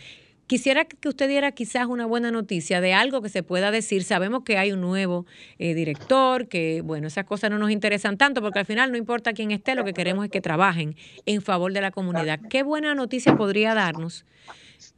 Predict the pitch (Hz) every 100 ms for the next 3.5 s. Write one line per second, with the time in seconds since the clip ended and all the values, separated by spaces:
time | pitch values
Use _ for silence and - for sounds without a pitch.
0 | - - - - 214 196 214 214 185 -
1 | 233 254 190 202 190 170 180 180 202 202
2 | - - 190 190 175 165 196 202 202 202
3 | 214 185 160 156